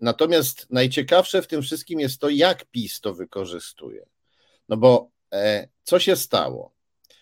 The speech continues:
E, powołanie tej tak zwanej ruskiej komisji pis, e, która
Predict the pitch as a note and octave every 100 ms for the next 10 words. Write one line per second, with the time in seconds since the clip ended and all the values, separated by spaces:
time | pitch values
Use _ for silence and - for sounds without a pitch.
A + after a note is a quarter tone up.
0 | _ _ _ - G2 F#2+ F2+ - B2+ B2+
1 | C#3 F3+ G#3 D#3+ C3+ C3 B2+ A#2+ A2+ B2
2 | A#2+ A#2+ D3 C#3 B2 D3+ C#3 - B2+ A#2+
3 | B2 C3+ C3 G#2+ A2 G2 F2+ G#2+ - -
4 | _ _ _ _ _ _ _ - F#2+ -
5 | B2+ C3 B2+ A#2+